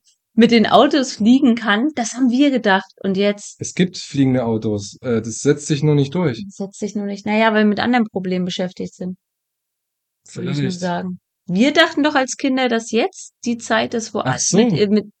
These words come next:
Speaker 2: Ja.
Speaker 1: darum geht's doch, was wir für eine Vorstellung hatten, wie
Speaker 2: Ja,
Speaker 1: das
Speaker 2: das
Speaker 1: Jahr
Speaker 2: stimmt.
Speaker 1: zweitausendzweiundzwanzig aussieht. Wenn dich als
Speaker 2: Das
Speaker 1: Kind
Speaker 2: stimmt.
Speaker 1: jemand gefragt hätte, <gasps>
Speaker 2: Allein die
Speaker 1: denkst du,
Speaker 2: Zahl
Speaker 1: im Jahr
Speaker 2: klang ja schon so, wie als
Speaker 1: zweitausendzweiundzwanzig?
Speaker 2: wenn's das niemals geben wird.
Speaker 1: Genau.
Speaker 2: Das stimmt.
Speaker 1: Und wenn, dann klang das wie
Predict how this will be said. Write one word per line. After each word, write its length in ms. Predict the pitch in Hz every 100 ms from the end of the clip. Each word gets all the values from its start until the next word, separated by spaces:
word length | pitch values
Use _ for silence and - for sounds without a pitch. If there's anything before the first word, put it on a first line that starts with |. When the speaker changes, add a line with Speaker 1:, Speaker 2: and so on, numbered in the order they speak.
| -
Speaker 2:
Ja. 220 | 233 247 165
Speaker 1:
darum 300 | 165 - 196
geht's 240 | 220 -
doch, 120 | 208
was 240 | 190 190 190
wir 160 | 226
für 120 | 277 240
eine 120 | 214
Vorstellung 580 | 202 202 262 247 214 214
hatten, 240 | 196 202
wie 60 | -
Speaker 2:
Ja, 80 |
Speaker 1:
das 120 | 202 -
Speaker 2:
das 20 |
Speaker 1:
Jahr 180 | 196 214
Speaker 2:
stimmt. 160 | 139
Speaker 1:
zweitausendzweiundzwanzig 1200 | 131 196 247 233 208 - 190 196 202 185 190 196
aussieht. 240 | 196 196 - - - - -
Wenn 180 | 185 185
dich 180 | 233 254
als 140 | 208
Speaker 2:
Das 80 | -
Speaker 1:
Kind 160 | 240 285
Speaker 2:
stimmt. 40 |
Speaker 1:
jemand 260 | 247 214 202
gefragt 480 | 190 - 180 208
hätte, 300 | 208 190 165 -
<gasps> 340 | 262 285 269 247 -
Speaker 2:
Allein 300 | 131 131 143
die 80 | 131
Speaker 1:
denkst 220 | 190 -
du, 60 |
Speaker 2:
Zahl 240 | 131 143 190
Speaker 1:
im 40 |
Jahr 240 | 185 185 -
Speaker 2:
klang 40 |
ja 80 | - 202 233
schon 160 | 120 -
so, 80 | 208
wie 340 | 127 123 131
als 80 | 127
Speaker 1:
zweitausendzweiundzwanzig? 160 | 92 117
Speaker 2:
wenn's 180 | 123
das 160 | - 113
niemals 420 | 120 135 120 113
geben 280 | - 123 113
wird. 120 | 98 -
Speaker 1:
Genau. 460 | - 208 185 165 170 - _ _ _ _ -
Speaker 2:
Das 160 | 104
stimmt. 280 | - 117 98
Speaker 1:
Und 200 | 185 170
wenn, 160 | 170 220
dann 160 | 208
klang 240 | - 196 190
das 200 | 185 -
wie 260 | 175 180